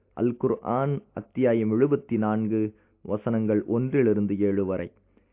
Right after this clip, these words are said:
இந்த நிகழ்ச்சி தொழுகை கடமையாவதற்கு முன் நடந்தது. இதைத் தொடர்ந்து வஹி வருவது அதிகரித்தது.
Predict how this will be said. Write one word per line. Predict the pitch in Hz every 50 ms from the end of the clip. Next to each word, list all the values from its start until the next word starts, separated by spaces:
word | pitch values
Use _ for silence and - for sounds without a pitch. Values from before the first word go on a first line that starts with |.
| _ _ _ _ _ _
இந்த | - 120 135 147 143 139
நிகழ்ச்சி | 135 139 139 180 190 180 - - 175 160
தொழுகை | - - 147 156 180 180 185 185 160
கடமையாவதற்கு | - 147 147 165 175 190 185 180 170 170 156 165 151 151 143 - - 143
முன் | 135 139 156 185 190
நடந்தது. | 165 127 113 113 110 104 95 87 87 - - _ _ _ _ _ _ _ _ _ _ _
இதைத் | - 123 139 151 - -
தொடர்ந்து | - 151 156 190 190 185 165 165 160 151 135 -
வஹி | 135 143 147 170 180 170 160 147 113 123
வருவது | 135 143 156 151 151 139 139 131 - -
அதிகரித்தது. | - 147 160 185 151 147 139 131 120 - - - 104 87 87 -